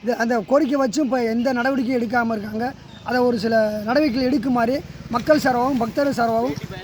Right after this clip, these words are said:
இந்த அரசை நான் கேட்டுக்கிறேன். சோழவந்தான்ல முழங்கால் அளவுக்கு தண்ணி நிக்குது. அதை கிராஸ் பண்ணி போகவே முடியல. இந்த பக்கம் பாருங்க, ஒரு பேருந்து வந்தாலும் இந்த பள்ளத்தை கடந்தோம்னா, இடது பக்கம் போனோம்னா நம்ம கீழே விழுந்துடுறோம். அந்த நிலைமைக்கு தான் இந்த சாலைகள் ஃபுல்லா இப்ப அமைக்கப்பட்டிருக்கு.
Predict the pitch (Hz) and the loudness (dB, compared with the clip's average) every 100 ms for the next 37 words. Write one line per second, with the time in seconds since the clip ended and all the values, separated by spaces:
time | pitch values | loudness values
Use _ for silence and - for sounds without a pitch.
0 | - 254 240 233 254 254 214 233 214 - | -8 -2 2 2 2 0 0 -2 -4 -6
1 | - - - - - - - - - - | -8 -10 -10 -10 -10 -10 -10 -12 -12 -12
2 | - - - - - - - - - 208 | -12 -10 -8 -8 -6 -6 -4 -4 -4 0
3 | 285 302 269 254 254 294 294 214 247 311 | 4 4 4 0 0 0 -2 -2 2 2
4 | 294 277 302 269 247 285 269 233 285 294 | 2 2 2 0 0 0 -2 -2 0 0
5 | - - - 226 214 269 311 294 277 254 | -2 -12 -10 -8 -2 0 2 2 0 2
6 | 285 277 254 240 226 240 240 254 294 262 | 2 2 0 -2 -2 -2 -2 0 0 0
7 | 262 262 - - 254 262 208 285 320 277 | 0 -2 -8 -8 -2 -2 4 6 6 4
8 | 262 254 269 285 254 240 294 269 226 262 | -2 4 4 4 2 -4 -6 -6 -6 -6
9 | 262 240 247 269 - - - 277 320 294 | -6 -6 -6 -8 -10 -14 -4 2 4 4
10 | 262 240 269 285 285 247 - - - - | 2 0 0 0 0 -2 -4 -6 -8 -8
11 | - 320 320 254 269 254 196 - 233 247 | -4 4 4 4 4 2 0 -4 -4 -2
12 | 254 302 247 269 294 - - - 240 226 | 0 0 0 0 0 -2 -8 -6 -4 2
13 | 262 294 254 262 269 220 240 247 233 220 | 2 2 0 0 0 0 0 0 -2 -2
14 | 233 | -2